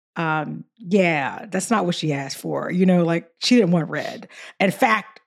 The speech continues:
I was asking her, like, "Why you, what you doing? Like, what are you doing with red hair? Like, where's your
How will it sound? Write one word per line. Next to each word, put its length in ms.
I 140
was 180
asking 360
her, 120
like, 200
"Why 140
you, 500
what 420
you 100
doing? 360
Like, 220
what 140
are 40
you 60
doing 160
with 100
red 200
hair? 280
Like, 160
where's 240
your 120